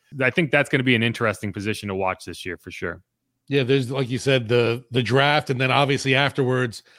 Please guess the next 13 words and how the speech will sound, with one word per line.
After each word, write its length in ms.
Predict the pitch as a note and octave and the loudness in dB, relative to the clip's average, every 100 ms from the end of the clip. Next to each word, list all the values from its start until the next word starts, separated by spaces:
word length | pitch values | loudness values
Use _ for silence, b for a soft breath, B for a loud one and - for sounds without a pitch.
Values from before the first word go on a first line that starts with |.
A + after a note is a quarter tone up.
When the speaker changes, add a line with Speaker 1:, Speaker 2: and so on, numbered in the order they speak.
| b b b | b b b
Speaker 2:
the 100 | C3+ | -4
undrafted 680 | C3+ E3 C3 D3+ D#3 - C#3+ | 0 0 2 2 2 0 0
rookies. 360 | C#3+ C#3+ D#3 C3 | 0 2 0 2
There 120 | C#3+ | 2
always 240 | D3 D3 | 2 2
seems 240 | - D#3+ C3+ | 0 -4 -2
to 80 | C#3 | 0
be 120 | C#3 | 2
that 220 | C#3+ C#3 | 2 0
story 440 | - C#3+ C#3+ D3 | -4 -2 0 2
with 140 | C3 C3 | 0 0
this 180 | C3+ - | -4 -2
team. 500 | D3 C#3 C3+ C3 | -2 0 -2 -4